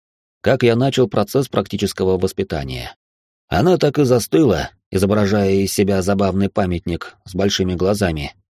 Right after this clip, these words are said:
эдакий сомик в удивлении. А все потому, что я стал транслировать ей прямо в мозг различные веселые и радостные картинки. Способ был точно таким же, как тогда с прыгуньей,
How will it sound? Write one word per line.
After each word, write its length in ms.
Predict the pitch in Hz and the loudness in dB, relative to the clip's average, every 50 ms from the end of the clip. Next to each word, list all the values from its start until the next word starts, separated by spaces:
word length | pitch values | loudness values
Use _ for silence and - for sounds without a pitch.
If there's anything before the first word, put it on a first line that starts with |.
| _ _ - | _ _ -2
эдакий 420 | 104 110 107 113 104 - 113 110 | 0 2 2 2 2 2 0 0
сомик 400 | 104 - 143 127 104 92 - - | 2 0 0 0 0 0 -2 -2
в 20 | |
удивлении. 640 | 92 87 98 104 113 104 87 78 73 71 67 64 - _ _ _ _ _ _ _ _ _ _ | -2 0 0 0 0 0 -2 -2 -4 -8 -10 -12 -14 _ _ _ _ _ _ _ _ _ _
А 200 | - 78 80 87 | -6 -6 -4 -4
все 200 | 92 - 113 143 | -2 0 0 0
потому, 420 | - 170 - 151 139 123 135 151 143 | 0 0 -2 0 0 0 2 0 0
что 180 | - - 110 | 0 0 2
я 160 | 113 113 110 | 2 2 0
стал 240 | 101 - 123 127 131 | 0 0 0 0 0
транслировать 680 | 127 113 110 107 104 113 117 127 123 113 110 107 101 - | 0 0 -2 -2 -2 0 2 2 4 4 2 2 0 0
ей 180 | 104 104 110 107 | 0 0 0 0
прямо 320 | - 101 110 110 104 98 | 0 0 0 0 0 0
в 80 | 92 90 | 0 0
мозг 320 | 107 127 127 110 - - | 0 0 0 -2 -2 -4
различные 640 | 90 90 92 92 110 110 101 - 104 104 101 95 92 | -4 -4 -2 -2 -2 -2 -2 -2 -2 0 0 0 -2
веселые 580 | 90 90 - - 120 127 120 107 98 92 90 | -2 -4 -2 0 0 2 2 4 4 4 2
и 60 | 90 | 2
радостные 500 | 90 101 104 101 101 98 - 101 98 98 | 2 0 0 0 0 -2 -2 -2 -2 -2
картинки. 600 | 92 - 98 95 - - 80 71 65 - - - - _ _ _ _ _ _ _ _ _ _ _ _ _ _ - - | -2 -2 -4 -4 -4 -6 -8 -8 -10 -10 -12 -14 -14 _ _ _ _ _ _ _ _ _ _ _ _ _ _ -12 -4
Способ 360 | - 156 165 139 - 135 127 | -2 0 0 2 2 2 2
был 260 | 113 123 135 123 113 | 2 2 2 2 2
точно 340 | 104 143 143 127 - 120 104 | 2 0 -2 0 0 -2 -2
таким 380 | 101 107 104 - 143 143 127 98 | 0 -2 0 0 0 0 0 0
же, 180 | 87 80 73 - _ _ _ _ _ _ - | -2 -4 -6 -8 _ _ _ _ _ _ -2
как 180 | - 120 - | -2 -2 0
тогда 340 | - - 135 127 131 135 113 | 0 -2 -2 0 2 0 0
с 80 | 98 - | 0 -2
прыгуньей, 600 | - - 98 110 131 117 87 73 69 65 62 - | -2 -2 0 0 0 0 0 -2 -4 -6 -8 -10